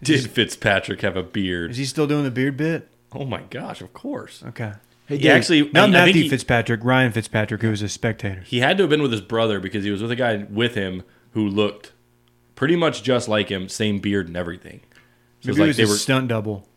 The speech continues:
Speaker 1: Oh,
Speaker 3: Hey,
Speaker 1: it could be.
Speaker 3: hey,
Speaker 1: Yeah,
Speaker 3: Dave.
Speaker 1: good call.
Speaker 3: You used to work at Subway. How do they bake those?
Speaker 2: <laughs>
Speaker 3: How do they bake those,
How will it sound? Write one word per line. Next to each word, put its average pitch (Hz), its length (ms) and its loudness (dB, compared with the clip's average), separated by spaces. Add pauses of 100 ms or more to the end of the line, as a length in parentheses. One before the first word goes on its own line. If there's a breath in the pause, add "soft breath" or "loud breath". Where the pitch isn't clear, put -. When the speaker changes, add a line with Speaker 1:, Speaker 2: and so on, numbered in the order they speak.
(200)
Speaker 1:
Oh, 139 60 0
Speaker 3:
Hey, 196 60 4
Speaker 1:
it - 100 -4
could 180 200 -2
be. 101 180 -4
Speaker 3:
hey, 143 140 -4
Speaker 1:
Yeah, 110 60 -4
Speaker 3:
Dave. 113 240 2
Speaker 1:
good 143 120 -10
call. 101 360 -14 (380)
Speaker 3:
You 139 60 -10
used 147 120 -10
to 160 60 -2
work 117 140 0
at 107 60 -6
Subway. 101 320 -2
How 135 120 -2
do 202 100 0
they 196 160 0
bake 110 600 -4
those? 104 320 0
Speaker 2:
<laughs> - 480 -6
Speaker 3:
How 135 60 -2
do 185 60 2
they 202 120 4
bake 113 340 0
those, 95 220 -2